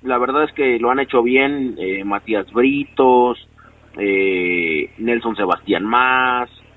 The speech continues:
eh, de los que, de los que recuerdo así rápidamente, te iba a decir Diego Lugano, pero no, no, él no estuvo acá, ni tampoco algunos otros, pero bueno, eh, Diego Forlán tampoco, ¿verdad?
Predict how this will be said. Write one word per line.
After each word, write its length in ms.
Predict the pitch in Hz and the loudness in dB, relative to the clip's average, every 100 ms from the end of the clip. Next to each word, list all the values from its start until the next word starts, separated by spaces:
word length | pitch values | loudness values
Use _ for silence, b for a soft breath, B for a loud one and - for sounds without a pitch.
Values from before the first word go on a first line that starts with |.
| _ - - | _ -20 -16
eh, 460 | - 92 95 92 87 - - | -10 -8 -6 -8 -10 -18 -10
de 140 | 117 131 | -2 0
los 180 | 135 - | 0 -2
que, 260 | 143 143 - | 0 0 0
de 120 | - 131 | -2 -2
los 160 | 135 - | -2 -4
que 100 | 143 | -4
recuerdo 520 | 151 - 175 202 190 | -4 0 2 2 0
así 240 | - 165 | -2 -6
rápidamente, 1160 | 170 139 147 - 175 147 113 127 131 127 107 98 - - - - | -4 -2 -2 -2 -6 -4 0 4 4 2 -8 -10 -14 -20 -20 -4
te 60 | 156 | 2
iba 120 | 180 | 2
a 40 | |
decir 340 | 160 127 156 156 | 2 2 2 2
Diego 400 | 147 160 156 147 | 2 2 4 4
Lugano, 960 | 127 117 120 139 151 151 147 143 143 - - _ _ | 2 0 2 2 2 0 -2 -2 -4 -8 -20 _ _
pero 200 | 120 120 | -4 -2
no, 280 | 120 127 127 - | -2 -2 -4 -6
no, 180 | 117 127 | -4 -2
él 80 | 123 | -4
no 80 | |
estuvo 280 | 123 127 120 | -4 -2 -2
acá, 420 | - 120 120 123 | 0 2 2 2
ni 160 | 123 110 | -2 -6
tampoco 800 | 95 101 104 113 - 117 104 95 90 90 - - - - - - - - | -4 -6 -2 -4 0 0 2 -2 -6 -12 -18 -20 -20 -18 -18 -18 -20 -10
algunos 400 | - 110 120 120 | -6 -2 0 0
otros, 220 | 123 113 - | -2 -4 -4
pero 160 | 107 | -4
bueno, 220 | 107 107 101 b b _ - | -2 -4 -6 b b _ -6
eh, 320 | 90 71 107 | -4 -4 -2
Diego 240 | 123 131 | 2 2
Forlán 280 | 117 117 120 | 2 0 0
tampoco, 380 | 113 110 113 120 | -2 -2 -2 0
¿verdad? 220 | 110 107 | 0 -4